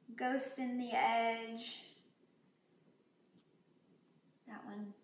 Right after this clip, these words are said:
got, so if you wanna see how it's starting to look, it's looking like a little graveyard.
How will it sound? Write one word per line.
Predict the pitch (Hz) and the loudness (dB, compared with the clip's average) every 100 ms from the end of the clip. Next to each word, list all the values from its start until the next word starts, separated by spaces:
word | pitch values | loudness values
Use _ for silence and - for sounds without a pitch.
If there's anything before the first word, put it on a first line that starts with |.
| - - | -20 -16
got, | - - | -14 -8
so | 294 294 302 - - - | -4 -2 -4 -8 -20 -16
if | 247 | -8
you | 240 | -6
wanna | 240 240 | -4 -6
see | 247 | -4
how | 233 208 | -2 -2
it's | - - | -2 0
starting | 214 208 208 | 0 2 -2
to | 214 | -4
look, | 214 523 392 302 403 - - - | -2 4 6 8 4 -2 -10 -14
it's | - - - - - | -16 -16 -14 -12 -10
looking | - - 240 240 | -12 -10 -8 -4
like | 214 254 - - - | -2 2 4 4 2
a | |
little | 349 247 254 269 - - | 2 2 0 0 -2 -2
graveyard. | 440 427 247 202 - - | 0 2 2 4 4 2